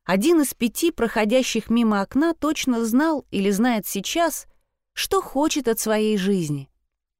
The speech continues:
Я же все чаще начала приходить к мысли, что не знаю этого. Папа, Ксения и, конечно, Мирон дали мне понять, что мамины планы на мою жизнь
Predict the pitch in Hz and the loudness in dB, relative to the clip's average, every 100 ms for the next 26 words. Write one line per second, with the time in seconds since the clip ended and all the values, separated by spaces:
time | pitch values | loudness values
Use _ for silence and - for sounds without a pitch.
0 | _ _ _ _ _ _ _ _ _ _ | _ _ _ _ _ _ _ _ _ _
1 | _ _ _ _ 165 175 220 202 160 - | _ _ _ _ -2 2 2 0 -2 -2
2 | 170 165 - 254 - 202 180 - 202 214 | -4 -2 0 0 0 0 0 0 0 0
3 | 196 180 180 190 - 185 214 277 - 294 | -2 -4 -2 -2 -2 0 0 0 -2 -4
4 | - _ _ _ _ - - 180 226 226 | -6 _ _ _ _ -10 -4 0 2 2
5 | 190 165 147 143 139 135 147 139 - _ | 0 0 0 -2 -4 -6 -8 -10 -16 _
6 | _ _ _ _ _ _ _ _ _ _ | _ _ _ _ _ _ _ _ _ _
7 | _ _ _ _ - 240 269 269 269 - | _ _ _ _ 0 0 2 0 -2 -2
8 | - 202 240 233 226 208 156 151 165 196 | 0 2 2 2 0 -2 0 0 0 0
9 | - 151 143 143 185 254 240 - _ _ | 0 0 0 2 2 2 0 -8 _ _
10 | - 175 269 269 247 254 240 226 269 277 | -4 2 4 4 4 2 2 0 0 -2
11 | - - 208 254 220 180 185 214 226 175 | -4 0 0 2 0 0 0 0 2 0
12 | 175 185 202 208 208 330 247 160 | 0 0 0 0 0 0 0 -2